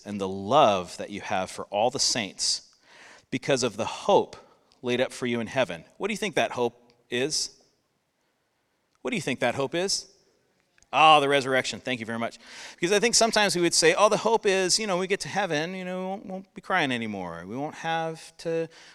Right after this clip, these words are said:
worry about the food. We won't have to, you know, whatever. It's, it's heaven, so it's great." And I think sometimes we go like, "Oh, it's heaven that we're, that, that's our ho-," that's not our hope. What's in heaven is Christ, the risen Christ on the throne. That,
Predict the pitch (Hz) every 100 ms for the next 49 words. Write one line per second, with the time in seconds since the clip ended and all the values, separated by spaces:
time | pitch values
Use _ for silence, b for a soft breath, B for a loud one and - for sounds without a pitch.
0 | B 175 175 170 180 - 170 123 92 98
1 | 127 135 147 - 165 160 160 180 - b
2 | b b b _ _ - 156 135 139 160
3 | - - 110 175 180 101 123 135 - 143
4 | - 185 156 117 95 - 123 180 160 143
5 | - 185 196 185 170 156 165 151 - 214
6 | 175 - - 226 247 214 139 120 110 113
7 | _ _ - 175 - 185 208 190 135 -
8 | 147 - 170 156 139 135 - - _ B
9 | B B B B 156 - 226 180 160 151
10 | 123 - - 147 107 120 - - _ _
11 | _ _ _ _ _ _ - 120 110 160
12 | 180 180 - 143 110 104 - 120 113 104
13 | - 147 131 110 151 - _